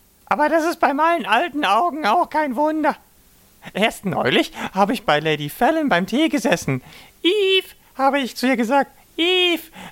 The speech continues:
weißt du, was das Schlimmste am Alter ist?" "Nein", sagt sie. "Was ist denn das Schlimmste am Alter?" "Eve", sage ich,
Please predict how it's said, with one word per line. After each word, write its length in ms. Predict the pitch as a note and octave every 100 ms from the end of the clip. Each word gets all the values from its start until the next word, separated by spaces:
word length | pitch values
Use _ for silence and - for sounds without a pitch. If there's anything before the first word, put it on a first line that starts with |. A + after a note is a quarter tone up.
| -
weißt 260 | D#4+ F4+ -
du, 80 | D#4+
was 200 | D#4+ -
das 240 | D4 -
Schlimmste 500 | C4 E4 F#4 E4 E4
am 240 | A#3+ G#3+
Alter 480 | A3 D4 F#4 F4+ D#4+ B3+ F4+
ist?" 180 | - - - _ _ _ _ _ _
"Nein", 340 | D4+ F4 G#4 G#4
sagt 280 | E4+ C4
sie. 280 | - B3+ A3+ - _ _ _ _
"Was 180 | - B3
ist 160 | G#3 -
denn 140 | F#4+
das 160 | F#4+ -
Schlimmste 400 | D4 D#4+ C#4 E4
am 160 | D4 A3+
Alter?" 400 | C4 B3+ B3 - - - - -
"Eve", 460 | D#4+ G4 G4+ F#4+ -
sage 400 | - G#3+ C4 C#4
ich, 340 | D4 B3+ A3+